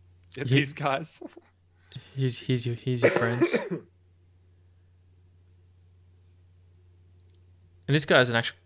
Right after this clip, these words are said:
Speaker 2: I think he's an actual magician. They cast it, like, he's actually
Speaker 1: Oh.
Speaker 2: somebody.
Speaker 1: I was wondering why he had such a long line. Like, I thought it was funny, but I also thought at the same time that it probably did go on a bit too long for the joke to be funny.
Speaker 2: Yeah, I think it's somewhat, uh, I think it's somebody,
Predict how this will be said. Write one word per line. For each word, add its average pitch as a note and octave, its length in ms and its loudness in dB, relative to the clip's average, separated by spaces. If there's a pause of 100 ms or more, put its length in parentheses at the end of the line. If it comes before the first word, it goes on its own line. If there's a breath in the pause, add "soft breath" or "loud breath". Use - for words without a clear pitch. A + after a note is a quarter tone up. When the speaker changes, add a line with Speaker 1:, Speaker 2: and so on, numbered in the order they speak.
Speaker 2:
I A#2+ 60 -2
think F3 240 -2
he's B2+ 100 0
an A2+ 80 0
actual A2+ 240 0
magician. A2+ 460 -2
They G#2+ 120 -4
cast A2 420 -2
it, G#2 100 -10
like, A#2 200 -6
he's - 460 -4
actually D#3 320 0
Speaker 1:
Oh. F3+ 40 0
Speaker 2:
somebody. C#3+ 480 -2 (680)
Speaker 1:
I D3 40 -8
was C#3+ 160 -6
wondering G#3+ 320 -4
why C3 340 -2
he A2 220 -10
had A2 180 -4
such A#2+ 240 -10
a A#2 40 -10
long G#2+ 260 -12
line. G2+ 360 -18
Like, C3+ 140 -6
I D#3 60 -2
thought G3+ 180 -2
it G#3+ 60 0
was D#3 120 -6
funny, C3+ 280 -8
but A#2 100 -8
I A#2+ 60 -4
also C3+ 200 -6
thought C3 260 -4
at B2+ 40 -20
the A#2 60 -16
same A#2+ 280 -8
time A#2 340 -12
that G#2 180 -16 (100)
it G#2 160 -18
probably A2+ 360 -8 (260)
did A2 320 -16
go B2+ 160 -8
on C3 80 -4
a - 20 -4
bit C3 160 -12
too C#3+ 160 -8
long C3+ 220 -4
for - 100 -18
the C3+ 100 -10
joke C3+ 220 -8
to C#3 100 -16
be C#3 120 -12
funny. C#3 340 -10 (800)
Speaker 2:
Yeah, A#2 160 6
I - 20 8
think C#3+ 240 4
it's C#3 120 4
somewhat, A#2+ 380 6
uh, G#2 240 4
I - 40 0
think A#2+ 160 2
it's A#2 100 2
somebody, G#2 340 2